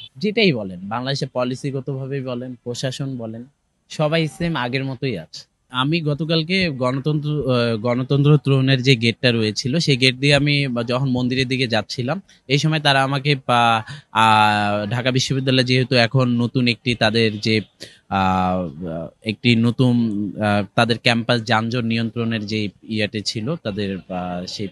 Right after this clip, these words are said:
পা-, ওইখানে প্রতিদিনের মতোই তারা ওই জায়গায় ব্যারিকেড দিয়েছিল এবং তাদের প্রক্রিয়ার, আহ, টিম ওইখানে ছিল। তো আমি যখন ঢুকতে যাচ্ছিলাম, তখন আমাকে তারা আটকা-, আটকিয়েছিল এবং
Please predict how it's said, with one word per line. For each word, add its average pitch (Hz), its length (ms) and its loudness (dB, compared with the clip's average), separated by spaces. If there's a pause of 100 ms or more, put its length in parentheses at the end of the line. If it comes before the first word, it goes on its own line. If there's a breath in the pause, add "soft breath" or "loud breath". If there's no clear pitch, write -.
পা-, 107 180 -4 (560 loud breath)
ওইখানে 143 480 0
প্রতিদিনের 139 580 -2
মতোই 139 300 -4
তারা 123 300 0
ওই 120 140 -4
জায়গায় 120 320 -2
ব্যারিকেড 110 480 -4
দিয়েছিল 123 420 -6
এবং 135 240 -6
তাদের 113 220 -6
প্রক্রিয়ার, 117 500 -6 (420 loud breath)
আহ, 107 180 0 (100)
টিম 131 220 2
ওইখানে 110 360 -4
ছিল। - 260 0 (560 soft breath)
তো 139 120 0
আমি 139 320 2
যখন 160 260 2
ঢুকতে 143 260 -2
যাচ্ছিলাম, 170 400 -4
তখন 165 180 -4
আমাকে 147 240 -4
তারা 143 240 0
আটকা-, 135 640 -2
আটকিয়েছিল 151 680 -4
এবং 156 220 0